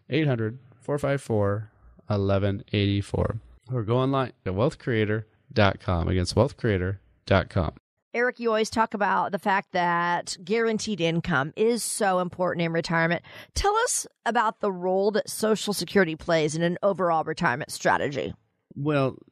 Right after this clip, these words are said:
Speaker 1: a lot of people bash Social Security and say it's about to go away and all these things, but no, it, it's still gonna be here.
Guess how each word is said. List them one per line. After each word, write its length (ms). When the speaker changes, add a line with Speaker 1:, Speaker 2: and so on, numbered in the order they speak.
Speaker 1:
a 40
lot 140
of 60
people 240
bash 380
Social 160
Security 540
and 100
say 140
it's 140
about 220
to 100
go 200
away 500
and 80
all 140
these 200
things, 480
but 280
no, 260
it, 140
it's 160
still 180
gonna 160
be 160
here. 340